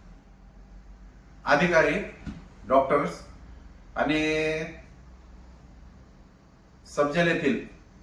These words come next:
कर्मचारी यांच्या संगनमताने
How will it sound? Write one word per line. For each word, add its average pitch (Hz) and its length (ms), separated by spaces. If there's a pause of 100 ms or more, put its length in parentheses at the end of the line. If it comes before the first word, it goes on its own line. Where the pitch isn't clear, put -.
कर्मचारी 139 500 (400)
यांच्या 151 340
संगनमताने 180 960